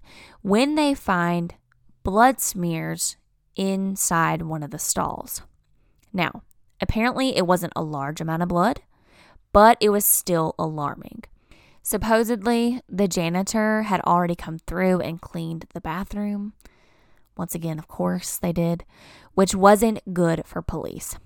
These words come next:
However, they were pretty sure if there was a lot of blood in that bathroom, the janitor would have alerted someone, w-, at least we would hope,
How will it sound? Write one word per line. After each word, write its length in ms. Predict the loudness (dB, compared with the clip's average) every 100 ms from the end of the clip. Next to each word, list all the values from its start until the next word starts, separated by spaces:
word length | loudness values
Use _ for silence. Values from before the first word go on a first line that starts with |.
| _ _ 4
However, 460 | 8 10 8 6 0 -20 -8 2
they 100 | 6
were 120 | 6
pretty 300 | 4 2 2
sure 500 | 2 4 4 4 0 -10 _ _ _ _ _ _ _ _
if 160 | 0 6
there 180 | 6 6
was 340 | 8 6 8
a 140 | 6 6
lot 460 | 4 0 0 2
of 180 | 0 0
blood 400 | 0 2 4 2
in 200 | 0 -2
that 180 | -2 0
bathroom, 500 | 0 0 -2 -2 -2
the 100 | -2
janitor 440 | -2 -2 0 0
would 160 | 2 0
have 100 | 0
alerted 460 | -2 -2 0 -2
someone, 640 | -2 -4 -2 0 0 -2 -6 _ _ _ _ -20 _ _ _ _ -8
w-, 140 | -6
at 80 | -4
least 180 | -6 -6
we 80 | -6
would 120 | 2
hope, 340 | 6 6 6